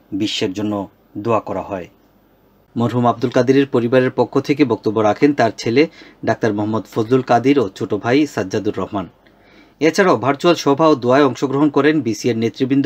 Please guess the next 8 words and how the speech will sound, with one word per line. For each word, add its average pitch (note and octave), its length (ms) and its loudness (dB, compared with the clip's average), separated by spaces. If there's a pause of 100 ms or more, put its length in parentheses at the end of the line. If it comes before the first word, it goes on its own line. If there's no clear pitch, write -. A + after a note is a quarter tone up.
(140)
সহ C#3+ 120 0 (220)
কমিউনিটির A2 500 0 (420)
বিশিষ্টজনেরা। G2 800 -2 (800)
দ্বিতীয় D3+ 320 2
পর্বে F#3+ 300 2
আলোচনায় D#3+ 360 0
অংশ D3 160 -2
নেন E3+ 180 -2